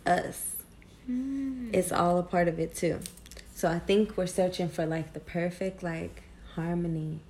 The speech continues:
Speaker 1: I think of us all like it's a symphony. It's a song.
Speaker 2: Mm.
Speaker 1: So we each have our individual tune, and it all comes together for this beautiful symphony.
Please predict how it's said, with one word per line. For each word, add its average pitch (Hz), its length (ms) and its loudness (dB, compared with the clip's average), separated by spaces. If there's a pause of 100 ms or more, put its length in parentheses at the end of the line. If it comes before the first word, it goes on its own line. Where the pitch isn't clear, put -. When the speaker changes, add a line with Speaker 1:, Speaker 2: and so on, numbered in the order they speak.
(300)
Speaker 1:
I 170 120 0
think 175 260 0
of 175 120 2
us 170 240 -4
all 165 360 0
like 156 360 -6
it's 160 200 -4
a 175 60 -4
symphony. 175 800 0 (380)
It's - 100 -8
a 165 80 0
song. 180 680 -2
Speaker 2:
Mm. 185 80 -10 (280)
Speaker 1:
So 170 200 4
we 170 140 2
each 175 300 -2
have 165 200 -2
our - 320 -2
individual 175 720 0
tune, 180 560 0
and 175 120 0
it 175 140 -8
all 165 380 -2
comes 175 320 -4
together 185 560 -4
for - 80 -6
this 170 200 -2
beautiful 170 600 -4
symphony. 208 640 -4